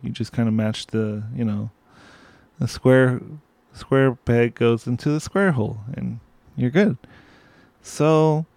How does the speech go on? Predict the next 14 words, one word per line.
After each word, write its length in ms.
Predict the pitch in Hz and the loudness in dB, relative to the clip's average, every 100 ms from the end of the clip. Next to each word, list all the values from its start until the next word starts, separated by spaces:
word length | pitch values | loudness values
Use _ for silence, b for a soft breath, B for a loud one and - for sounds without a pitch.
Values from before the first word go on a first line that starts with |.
| _ _ - | _ _ 2
I 120 | 139 | 6
had 140 | 175 | 8
all 140 | 190 190 | 8 6
of 120 | 170 | 6
that 220 | 147 147 | 8 8
in, 420 | 135 123 131 139 - | 6 4 2 -2 -4
and 240 | 123 127 | 0 4
then 220 | 127 131 | 4 4
I 400 | 127 123 123 123 | 4 4 4 2
go 380 | 120 131 127 127 | 2 4 6 6
to 240 | - 131 | 2 0
mock 360 | 123 123 117 - | 4 4 2 2
up 140 | 120 - | 0 0
the 360 | - 113 113 110 | 2 4 4 2